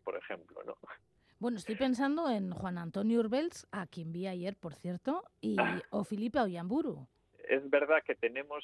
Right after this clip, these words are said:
Speaker 1: a-, algunos grandes, eh, bailarines y coreógrafos que a día de hoy, pues, eh, siguen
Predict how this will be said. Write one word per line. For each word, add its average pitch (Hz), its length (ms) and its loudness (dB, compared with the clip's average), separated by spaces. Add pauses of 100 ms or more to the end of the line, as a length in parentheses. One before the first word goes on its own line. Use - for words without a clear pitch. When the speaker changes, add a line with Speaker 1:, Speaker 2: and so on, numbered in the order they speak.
(120)
Speaker 1:
a-, 104 320 -6
algunos 127 340 -2
grandes, 139 640 4
eh, 117 400 2
bailarines 113 540 4
y - 60 -18
coreógrafos 110 580 -2
que - 80 -6
a 95 160 -4
día 104 180 -4
de 107 140 -6
hoy, 110 340 -10
pues, 98 140 -14 (140)
eh, 92 260 -2 (120)
siguen 113 360 2